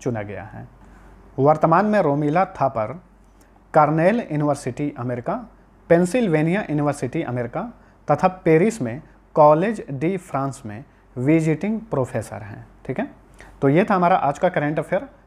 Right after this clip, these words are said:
वीडियो पसंद आया है तो लाइक और शेयर जरूर करना। अब चलिए लास्ट वीडियो का आंसर बता देता हूँ। पहला क्वेश्चन था हाल ही में दिनयार कॉन्ट्रैक्टर का उनासी वर्ष की आयु में निधन हो गया। वे किस क्षेत्र से जुड़े हुए थे? फिल्म एवं थिएटर। सभी लोगों ने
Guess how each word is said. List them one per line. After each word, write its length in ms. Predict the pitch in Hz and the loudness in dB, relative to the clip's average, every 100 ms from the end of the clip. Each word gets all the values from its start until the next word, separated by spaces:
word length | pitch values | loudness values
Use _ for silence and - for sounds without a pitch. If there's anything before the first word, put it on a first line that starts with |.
| _ | _
वीडियो 260 | 139 175 240 | 0 2 2
पसंद 340 | 208 - 165 | -2 -4 -2
आया 160 | 131 131 | -2 -2
है 120 | 220 | -8
तो 160 | - 127 | -6 -2
लाइक 280 | 127 151 | 0 0
और 60 | 135 | -4
शेयर 320 | - 117 139 | -4 -8 -8
जरूर 300 | 131 123 107 101 | -6 -4 -4 -8
करना। 280 | 104 101 104 - - | -10 -10 -16 -20 -10
अब 100 | - | -8
चलिए 280 | 143 175 220 | 2 2 4
लास्ट 420 | 226 143 156 180 | 0 2 2 2
वीडियो 340 | 160 147 135 120 | -4 -2 -2 -2
का 100 | 165 | -6
आंसर 340 | 160 135 - | -8 -6 -4
बता 220 | 139 110 107 | -4 -6 -6
देता 240 | 104 104 | -8 -12
हूँ। 80 | 104 | -2
पहला 200 | 139 156 220 | 2 4 4
क्वेश्चन 300 | 208 139 117 | 0 -2 -6
था 240 | 147 208 _ _ _ _ | -8 -10 _ _ _ _
हाल 240 | - 165 165 | 0 2 4
ही 100 | 240 | 0
में 240 | 165 127 - _ 143 | -2 -6 -14 _ -4
दिनयार 480 | 143 170 170 190 240 | 0 2 2 0 0
कॉन्ट्रैक्टर 580 | 175 160 156 180 180 | -2 0 -2 -2 -2
का 120 | 180 196 | -2 -4
उनासी 440 | 147 135 127 196 | -2 -4 -2 -2
वर्ष 220 | 151 147 | -2 -2
की 160 | - 175 | -2 -2
आयु 220 | 127 131 | 0 0
में 120 | 143 | -2
निधन 280 | 123 113 147 | -4 -4 -4
हो 60 | 139 | -4
गया। 180 | 156 214 - - 147 | -6 -8 -16 -12 -2
वे 100 | 156 | -2
किस 240 | 160 226 | 0 -2
क्षेत्र 340 | - 139 143 139 | -2 -2 -2 -4
से 160 | 190 | -4
जुड़े 260 | 156 139 123 | -2 -2 -2
हुए 220 | 104 95 | -4 -12
थे? 220 | - 101 120 - - - - _ | -14 -18 -20 -20 -20 -20 -20 _
फिल्म 420 | - - 170 226 - | -2 2 2 0 -2
एवं 180 | 135 143 | -4 -6
थिएटर। 480 | - 123 110 107 98 | -4 -4 -4 -6 -12
सभी 360 | - 175 190 | -2 0 2
लोगों 180 | 214 147 | 2 0
ने 160 | 165 | -2